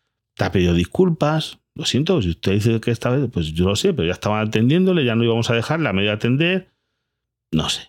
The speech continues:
es que es complejo, es complejo. De verdad os lo digo, es complejo esto de estar frente a los clientes. Y ya por último, os voy a poner un audio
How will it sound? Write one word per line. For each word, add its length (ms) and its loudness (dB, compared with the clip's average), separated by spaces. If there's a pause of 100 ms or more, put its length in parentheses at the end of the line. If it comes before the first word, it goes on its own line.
(120)
es 100 -8
que 300 -4
es 120 -2
complejo, 600 -6
es 140 -4
complejo. 840 0 (1800)
De 180 2
verdad 340 2
os 80 2
lo 120 2
digo, 460 2
es 160 -4
complejo 640 -2
esto 260 -2
de 60 0
estar 240 -4
frente 320 0
a 80 0
los 160 -4
clientes. 540 -6 (840)
Y 100 2
ya 180 2
por 100 2
último, 460 2
os 100 2
voy 140 2
a 100 0
poner 220 2
un 140 2
audio 500 0